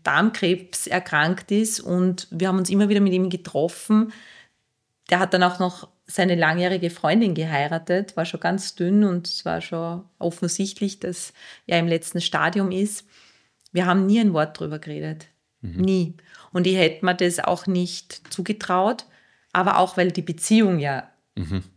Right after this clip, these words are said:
Speaker 1: nicht so war, dass das, das hergegeben hätte. Man hätte das vielleicht tun können, aber ich hätte es als Übergriff empfunden.
Speaker 2: Mhm.
Speaker 1: Mit meinem Papa ist es was anderes. Ich glaube, es hängt sehr von der Beziehung ab,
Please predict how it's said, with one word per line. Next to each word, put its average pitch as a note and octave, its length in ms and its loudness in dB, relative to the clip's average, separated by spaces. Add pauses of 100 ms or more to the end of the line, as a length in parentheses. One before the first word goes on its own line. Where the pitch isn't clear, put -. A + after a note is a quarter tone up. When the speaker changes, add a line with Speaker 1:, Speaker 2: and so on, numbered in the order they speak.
Speaker 1:
nicht D3+ 380 4
so D3+ 340 2
war, C#3+ 340 4
dass D3+ 320 -2
das, D3+ 280 -4
das D#3 220 -6
hergegeben D3+ 520 0
hätte. C#3+ 400 -2
Man D#3+ 100 2
hätte E3 220 0
das F3+ 140 -4
vielleicht D3+ 280 -2
tun E3+ 220 0
können, F#3 320 2
aber E3 280 0
ich F#3+ 140 0
hätte F3+ 180 -4
es E3 80 -6
als E3 140 -4
Übergriff D3+ 560 -10
empfunden. - 680 -16
Speaker 2:
Mhm. F#2 260 -10 (420)
Speaker 1:
Mit F#3+ 180 0
meinem F3+ 160 4
Papa D#3+ 300 2
ist G3+ 120 4
es F#3+ 200 2
was F#3 100 -4
anderes. D#3 340 -2
Ich - 160 -8
glaube, F3 200 0
es F#3+ 80 -10
hängt F3 240 -4
sehr F#3+ 360 4
von G3+ 200 0
der F3+ 60 -2
Beziehung G3 680 0
ab, F3+ 460 -2